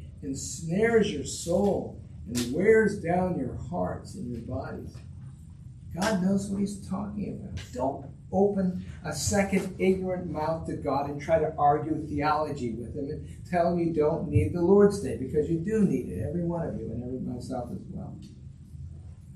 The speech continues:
The Lord's Day serves us today in the same way, to protect us from making materialism and prosperity and worldly success for ourselves and for our children an idol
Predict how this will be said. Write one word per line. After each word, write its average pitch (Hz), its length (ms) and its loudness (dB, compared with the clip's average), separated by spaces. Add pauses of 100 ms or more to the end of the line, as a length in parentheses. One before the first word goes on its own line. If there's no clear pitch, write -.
(220)
The 147 80 0
Lord's 180 360 2
Day 131 340 2 (1160)
serves 165 480 -2
us - 180 0
today 110 480 -4
in 123 200 -4
the - 60 -6
same 131 360 -2
way, 110 360 -6
to - 60 -8
protect - 580 -10
us - 260 -10 (480)
from - 440 -6 (140)
making 131 480 0
materialism 139 920 -2
and - 300 -10
prosperity 135 800 -4
and 107 200 -10
worldly 117 520 -2
success - 640 -12
for 110 180 -8
ourselves 127 600 -10 (600)
and - 160 -12
for 110 140 -6
our 104 140 -8
children 110 500 -8
an - 320 -10
idol 120 340 -8